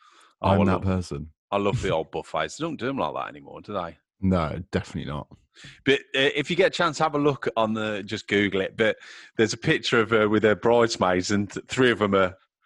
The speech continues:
Speaker 1: alive and real.
Speaker 2: <laughs>
Speaker 1: Uh, one's just a cardboard cutout, and it's just perfect. It looks so funny. Um, and, of course, some of the guests sent in really ridiculous pictures of themselves,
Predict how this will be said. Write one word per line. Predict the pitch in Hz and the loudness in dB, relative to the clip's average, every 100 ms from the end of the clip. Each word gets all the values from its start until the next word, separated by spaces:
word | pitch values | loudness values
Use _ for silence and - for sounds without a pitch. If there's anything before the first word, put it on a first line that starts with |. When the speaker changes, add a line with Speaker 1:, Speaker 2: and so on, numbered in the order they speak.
| - | -2
Speaker 1:
alive | 98 80 85 92 | 2 2 0 -2
and | 101 92 | -4 -4
real. | 85 76 98 | -4 -2 0
Speaker 2:
<laughs> | 131 147 127 - | 4 4 4 2
Speaker 1:
Uh, | 98 98 110 110 | 2 2 2 -4
one's | 113 113 104 | -4 -2 -2
just | 107 - | -4 -6
a | |
cardboard | - 123 107 104 113 - | -2 2 2 6 4 4
cutout, | 143 - 98 101 | 0 2 0 2
and | 113 | 2
it's | 117 - | 0 -2
just | - 123 - - | -4 -4 -4 -4
perfect. | 139 131 135 120 101 | 2 2 2 0 -2
It | 117 | 0
looks | 131 104 - | -2 -4 -10
so | - 135 131 127 - | -4 2 2 0 0
funny. | 117 107 90 87 _ _ _ - | -2 0 -4 -8 _ _ _ 0
Um, | 113 110 113 _ - | 2 2 -2 _ -6
and, | 120 127 | 0 0
of | 127 - | -2 0
course, | 156 123 - | 2 2 2
some | 143 | 2
of | 131 | 2
the | 113 | 2
guests | 117 107 - | 2 0 0
sent | 110 110 | -2 -2
in | 104 104 | -4 -4
really | 113 113 110 | 2 2 2
ridiculous | 107 95 117 113 - 113 - | 0 0 -2 -2 -4 -4 -4
pictures | - 120 - 117 | -6 -8 -4 -4
of | 104 101 | -4 -2
themselves, | 110 107 113 107 113 113 | -4 -2 2 4 4 2